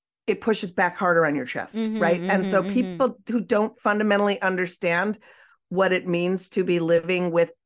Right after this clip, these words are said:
Speaker 1: that push me, pull you, we're really not moving forward thing will never understand, right? What I say to people is, um, and it's, it's whether it's Iran or whether it's fighting for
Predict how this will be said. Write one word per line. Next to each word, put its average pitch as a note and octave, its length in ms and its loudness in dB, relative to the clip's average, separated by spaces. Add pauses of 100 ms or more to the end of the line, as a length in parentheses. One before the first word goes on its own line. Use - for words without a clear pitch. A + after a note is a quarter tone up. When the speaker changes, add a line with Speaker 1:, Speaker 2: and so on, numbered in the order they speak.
(380)
Speaker 1:
that F3+ 320 0
push G3+ 260 -2
me, F#3+ 120 0
pull F#3+ 200 -2
you, F3 160 4
we're E3 140 2
really E3 260 2
not E3 220 -2
moving D#3+ 240 -2
forward E3 360 -2
thing B3 300 2 (480)
will A3 180 4
never A#3+ 260 4
understand, E3 520 -2
right? E3 220 2 (360)
What A3+ 160 8
I A3+ 100 8
say C4 280 4
to C#4+ 80 0
people G#3 460 0 (180)
is, F3+ 420 -2 (100)
um, E3 520 0 (1700)
and A3 200 2
it's, - 360 -4 (100)
it's G#3 220 0
whether A#3 260 4
it's A#3+ 140 2
Iran A#3 340 4
or A3 80 2
whether G3 220 2
it's F#3+ 120 -4
fighting G3 400 0
for F3+ 360 0